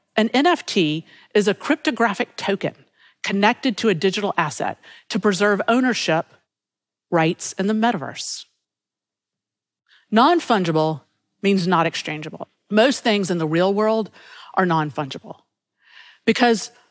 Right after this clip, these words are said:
most physical objects are unique and can't be traded one for one. There is no painting, pet, or person that is exactly equivalent to another.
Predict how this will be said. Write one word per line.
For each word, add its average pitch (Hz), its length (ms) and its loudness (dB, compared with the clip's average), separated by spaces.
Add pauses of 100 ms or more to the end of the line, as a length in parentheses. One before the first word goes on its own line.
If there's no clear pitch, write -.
(140)
most 262 360 4
physical 220 440 0
objects 175 640 -4 (240)
are 208 140 2
unique 233 640 -2 (560)
and 208 140 2
can't 208 400 0
be 226 280 -2 (200)
traded 165 500 0
one 156 240 -4
for 156 180 -8
one. 147 280 -6 (1800)
There 254 120 6
is 226 140 2
no 269 160 4
painting, 254 720 -2 (260)
pet, - 440 0 (300)
or 185 60 0
person 151 600 -4 (340)
that 202 100 4
is 190 200 -2 (220)
exactly 196 520 2
equivalent 156 560 -2
to 180 120 -4
another. 180 400 -4